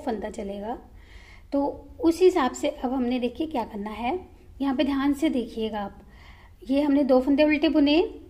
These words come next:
उसके बाद हमने एक फंदा ये जाली वाला सीधा बुना, फिर जाली बनाई, फिर एक फंदा सीधा बुना। अब इस तरह से घुमाकर जाली बनाएंगे और इस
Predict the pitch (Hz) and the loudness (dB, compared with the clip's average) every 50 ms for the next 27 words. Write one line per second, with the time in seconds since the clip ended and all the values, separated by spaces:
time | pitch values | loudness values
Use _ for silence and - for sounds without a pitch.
0 | - - - - - - 311 311 - - 311 311 294 285 285 294 277 262 269 277 | -20 -20 -20 -12 -4 -2 -2 0 0 0 2 4 4 2 2 2 2 2 2 0
1 | 269 262 - - 269 277 262 269 - 294 269 254 277 277 277 269 247 254 240 247 | -2 -4 -4 -2 -2 -2 -2 0 0 2 2 4 4 4 2 2 2 2 2 2
2 | 269 277 277 285 294 285 302 277 294 294 262 277 277 285 302 311 311 302 226 233 | 2 2 2 0 0 0 -2 -2 -2 0 2 2 2 2 2 2 0 0 0 0
3 | 233 220 220 254 254 254 254 262 277 311 339 330 - - - - - 330 339 330 | 0 0 0 0 0 0 2 2 2 2 2 2 0 -6 -6 0 2 4 4 4
4 | 320 320 320 277 254 247 247 254 - 254 247 254 247 247 254 240 262 320 392 381 | 4 2 0 0 0 0 0 -2 -2 -4 -2 -2 -2 -2 -2 -2 -2 -2 -4 -6
5 | - - - - - - - - - - - - 277 285 277 - - 294 285 - | -8 -14 -20 -20 -20 -20 -20 -20 -20 -20 -6 -2 0 0 0 0 -2 -4 -2 2
6 | 330 339 320 330 359 302 302 320 320 302 302 311 311 302 311 269 254 254 254 240 | 2 2 4 4 4 4 6 4 4 4 2 2 0 0 0 0 0 0 -2 -2
7 | 226 220 214 220 226 277 269 - 254 254 254 - - 294 294 294 - | -4 -4 -4 -4 -4 -4 -4 -4 -4 -4 -4 -2 -2 -2 -2 -2 -4